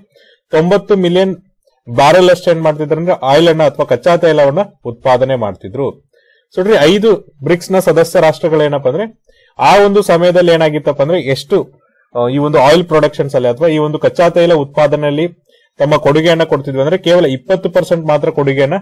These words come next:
ಕೊಡ್ತಿದ್ವು. ಈಗ ನೋಡ್ರಿ ಆರು ಸದಸ್ಯ ರಾಷ್ಟ್ರಗಳು ಜಾಸ್ತಿ ಆಗಿರೋದ್ರಿಂದ ಈ ಒಂದು ಕಚ್ಚಾ ತೈಲ ಉತ್ಪಾದನೆಯಲ್ಲಿ ಬ್ರಿಕ್ಸ್ ದೇಶಗಳ ಕೊಡುಗೆ ಎಷ್ಟಕ್ಕೆ ಜಾಸ್ತಿ ಆಗಿದೆ ಅಂದ್ರೆ ನಲವತ್ತೆರಡು ಪರ್ಸೆಂಟ್ ಅಷ್ಟು ಜಾಸ್ತಿ ಆಗಿದೆ.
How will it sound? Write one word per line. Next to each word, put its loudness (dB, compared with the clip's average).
ಕೊಡ್ತಿದ್ವು. -10
ಈಗ 2
ನೋಡ್ರಿ 2
ಆರು 4
ಸದಸ್ಯ 2
ರಾಷ್ಟ್ರಗಳು 0
ಜಾಸ್ತಿ -2
ಆಗಿರೋದ್ರಿಂದ -4
ಈ -2
ಒಂದು -2
ಕಚ್ಚಾ 0
ತೈಲ 0
ಉತ್ಪಾದನೆಯಲ್ಲಿ -2
ಬ್ರಿಕ್ಸ್ -2
ದೇಶಗಳ 2
ಕೊಡುಗೆ 0
ಎಷ್ಟಕ್ಕೆ -6
ಜಾಸ್ತಿ -2
ಆಗಿದೆ -4
ಅಂದ್ರೆ -6
ನಲವತ್ತೆರಡು 2
ಪರ್ಸೆಂಟ್ -4
ಅಷ್ಟು -6
ಜಾಸ್ತಿ -4
ಆಗಿದೆ. -2